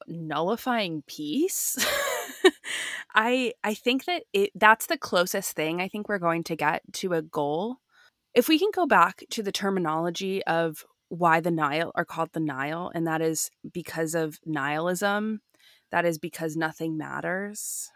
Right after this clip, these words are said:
right? That's the, the definition, or really, like, the layman's term of n-, nihilism, this idea that, uh, there is no God, there is no consequence, there is nothing. There is just you, yourself,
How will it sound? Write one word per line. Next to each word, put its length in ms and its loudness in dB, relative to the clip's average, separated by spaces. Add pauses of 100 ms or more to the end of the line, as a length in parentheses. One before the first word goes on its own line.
right? 360 -4
That's 260 -4
the, 280 -4
the 80 -6
definition, 960 -4
or 260 -4
really, 440 -2
like, 160 -6
the 100 -4
layman's 400 -2
term 440 -2
of 440 -2 (100)
n-, 220 -4 (100)
nihilism, 800 0 (400)
this 140 -4
idea 640 -2
that, 280 0 (520)
uh, 280 0 (500)
there 380 0
is 260 2
no 220 2
God, 540 4
there 120 0
is 160 -2
no 140 0
consequence, 880 -4
there 180 -2
is 260 -2
nothing. 600 -4 (100)
There 160 -2
is 140 -6
just 340 -4
you, 480 0
yourself, 640 -4